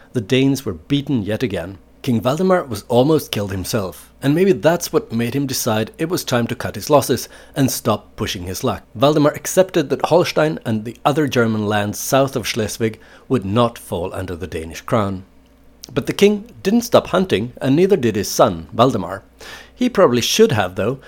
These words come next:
because in twelve thirty-one, Valdemar Junior was shot in a hunting accident in northern Jutland. He died later that same day from his wound.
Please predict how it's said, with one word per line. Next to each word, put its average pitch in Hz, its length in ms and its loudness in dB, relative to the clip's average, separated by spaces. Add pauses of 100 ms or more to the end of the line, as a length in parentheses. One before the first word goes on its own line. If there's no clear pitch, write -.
(220)
because 131 260 2
in 120 140 2
twelve 147 280 4
thirty-one, 135 580 2 (120)
Valdemar 107 460 2
Junior 113 560 4 (140)
was - 220 -4
shot - 440 0 (100)
in 127 140 0
a 104 40 0
hunting 131 420 -4
accident 98 520 -8
in 123 140 -2
northern 92 300 -2
Jutland. 92 500 -4 (320)
He 131 120 -4
died 151 380 4
later 113 280 0
that 92 240 -6
same 95 260 -4
day 110 220 0
from 85 200 -12
his 90 200 -12
wound. 101 360 -2